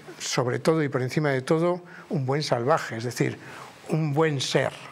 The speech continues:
¿no? O un ser bueno, ¿no? Que luego se malea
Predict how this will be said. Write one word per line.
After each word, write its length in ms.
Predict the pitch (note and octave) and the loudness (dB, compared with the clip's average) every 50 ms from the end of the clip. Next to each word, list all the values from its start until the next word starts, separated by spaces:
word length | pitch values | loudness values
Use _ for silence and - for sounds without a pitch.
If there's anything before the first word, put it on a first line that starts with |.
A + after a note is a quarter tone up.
| - | -8
¿no? 120 | D3 C3 C#3+ | -6 -4 -4
O 280 | G3 A3+ - - - C#3+ | -4 -6 -6 -4 -4 -2
un 180 | C#3 D3 D3+ | 0 0 -2
ser 300 | C3+ - - E3 D#3 C#3+ | 0 2 4 4 4 4
bueno, 440 | C#3 A#2 B2 C#3+ D#3 D3 C3 A#2 G#2 G2 | 0 0 0 2 2 0 0 -4 -6 -6
¿no? 120 | D3+ F3+ G3 - - - - - - - - | -6 -8 -8 -10 -12 -12 -10 -10 -10 -6 -2
Que 120 | - D#3 C#3+ | 0 2 4
luego 360 | D3 D#3+ E3+ D3+ F3+ G3+ G#3 - | 4 4 4 4 4 2 0 -4
se 200 | - - D#3+ C3+ | -2 0 0 0
malea 580 | C3 B2+ C3 C3+ D3+ F3 E3+ D3+ D#3+ F#3 G#3 | 2 2 2 2 2 2 4 2 2 0 -2